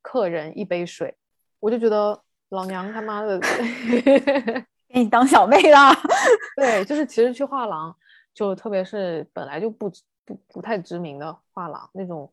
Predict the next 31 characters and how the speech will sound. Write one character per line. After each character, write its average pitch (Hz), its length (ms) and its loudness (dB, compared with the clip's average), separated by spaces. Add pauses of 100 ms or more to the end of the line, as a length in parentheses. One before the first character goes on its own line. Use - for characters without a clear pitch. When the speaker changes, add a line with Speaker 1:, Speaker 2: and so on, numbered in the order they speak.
Speaker 1:
就 233 120 -2
是 196 80 -4
去 202 120 -10
当 165 160 -6
画 175 120 -10
廊 156 200 -10
小 - 220 -20
妹 156 200 -14
的。 247 100 -14
Speaker 2:
嗯。 202 220 -16 (340)
Speaker 1:
就 196 120 -12
你 180 140 -10
想 175 200 -12
好 175 200 -8
是， 190 260 -12 (400)
是 - 140 -20
到 208 180 -4
底 175 80 -6
是 208 100 -14
想 170 160 -12
去 196 140 -12
打 156 220 -8
工 175 200 -10
还 165 140 -12
是 170 60 -12
要 170 100 -10
去 180 140 -12
学 151 180 -12
东 160 200 -12
西 - 140 -18
的， - 160 -18